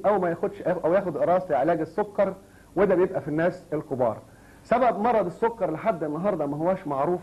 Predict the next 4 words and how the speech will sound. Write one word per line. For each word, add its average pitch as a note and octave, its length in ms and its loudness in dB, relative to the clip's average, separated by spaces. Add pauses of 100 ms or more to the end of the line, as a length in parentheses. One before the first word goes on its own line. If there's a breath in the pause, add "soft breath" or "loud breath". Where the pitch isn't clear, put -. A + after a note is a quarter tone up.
مية E3+ 220 2
المية، C#3+ 420 0 (540 loud breath)
إنما، G3 480 2 (600 loud breath)
آه، C#3+ 180 0